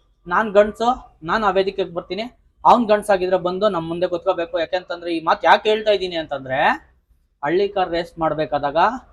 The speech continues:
ನಮ್ಮನ್ನ "ಅಣ್ಣ ನಮ್ಗೆ ಸಪೋರ್ಟ್ ಮಾಡಿ, ಸಪೋರ್ಟ್ ಮಾಡಿ, ಸಪೋರ್ಟ್ ಮಾಡಿ" ಅಂದಿದ್ದಕ್ಕೇನೆ ನಾನ್ ಅದನ್ನ ಸಪೋರ್ಟ್ ಮಾಡಿ,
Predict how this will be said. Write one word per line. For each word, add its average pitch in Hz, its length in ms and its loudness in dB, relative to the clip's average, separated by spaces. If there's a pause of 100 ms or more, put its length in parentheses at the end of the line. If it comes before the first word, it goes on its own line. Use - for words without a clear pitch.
(220)
ನಮ್ಮನ್ನ 175 360 -8 (580)
"ಅಣ್ಣ 165 140 0 (680)
ನಮ್ಗೆ 165 260 -4
ಸಪೋರ್ಟ್ 196 400 2
ಮಾಡಿ, 196 300 2 (500)
ಸಪೋರ್ಟ್ 190 380 2
ಮಾಡಿ, 196 340 0 (220)
ಸಪೋರ್ಟ್ 185 340 0
ಮಾಡಿ" 190 240 2
ಅಂದಿದ್ದಕ್ಕೇನೆ 180 580 -2
ನಾನ್ 190 240 0
ಅದನ್ನ 175 280 -4
ಸಪೋರ್ಟ್ 185 360 2
ಮಾಡಿ, 170 260 -2